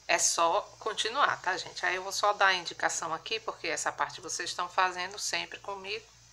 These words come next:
ou sozinhas. Então, aí você vai, vamos, vou to-, passar a indicaçãozinha. Aí pronto, você vai continuar, vai fazer normal suas trancinhas, tá? Aí vem, vai fazer ponto alto em cima de ponto alto, tudo igual.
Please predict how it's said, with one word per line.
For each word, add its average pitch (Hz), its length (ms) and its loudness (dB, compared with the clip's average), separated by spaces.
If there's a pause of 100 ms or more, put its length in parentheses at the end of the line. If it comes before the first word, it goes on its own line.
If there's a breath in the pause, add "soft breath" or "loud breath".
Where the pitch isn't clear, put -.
(120)
ou 160 300 -2
sozinhas. 156 680 -2 (520 loud breath)
Então, - 180 0 (240)
aí 165 140 2
você 175 240 -4
vai, 160 180 2 (120)
vamos, 170 420 -2 (260)
vou 165 220 -6
to-, - 180 -2 (300)
passar 165 240 4
a 170 40 2
indicaçãozinha. 170 760 -2 (800 loud breath)
Aí 160 100 4
pronto, - 280 -8
você - 180 -4
vai 131 160 0
continuar, 139 560 0
vai 190 160 2
fazer 175 260 -2
normal 175 420 4
suas - 280 -2
trancinhas, 165 960 0 (260)
tá? 143 260 -2 (560 loud breath)
Aí 165 280 4
vem, 151 340 -4
vai 147 160 0
fazer 147 340 -2
ponto 165 380 -2
alto 143 180 0
em 151 40 -10
cima 139 280 -6
de 139 100 -12
ponto 415 360 -4
alto, 302 400 4
tudo 294 220 -6
igual. - 280 -6